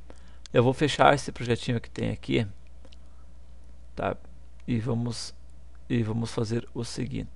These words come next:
Deixa eu pegar aqui o projeto. Deixa eu fechar esse projeto aqui. Vamos criar um novo aqui agora,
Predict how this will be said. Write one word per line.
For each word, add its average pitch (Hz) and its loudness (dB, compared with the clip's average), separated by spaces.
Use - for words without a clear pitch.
Deixa - -10
eu - -12
pegar - -4
aqui - -6
o - -6
projeto. 104 -2
Deixa - -8
eu - -6
fechar - -2
esse - -6
projeto 110 -2
aqui. 151 -4
Vamos 123 0
criar 127 12
um 127 6
novo 117 8
aqui - -2
agora, 110 2